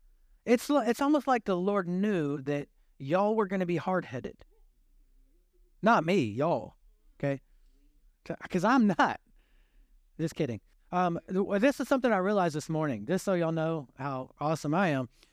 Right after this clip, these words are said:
Um, I was thinking about it, about, you know, 'cause I knew I was talking about the tithe, and when I think about, I have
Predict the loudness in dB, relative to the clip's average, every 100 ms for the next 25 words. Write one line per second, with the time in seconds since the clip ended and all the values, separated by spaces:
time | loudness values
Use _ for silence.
0 | _ 0 2 0 -6 _ _ _ _ _
1 | _ _ _ _ _ _ _ _ _ _
2 | 2 2 2 0 0 0 0 -2 0 0
3 | 0 -4 -6 -2 -2 -2 -10 -18 -8 -4
4 | -4 -6 -2 -2 0 0 2 0 0 -2
5 | -4 -6 -4 0 0 0 -6 -8 _ _
6 | -8 -6 -4 -6 -8 -2 2 2 2 0
7 | 0 -2 -4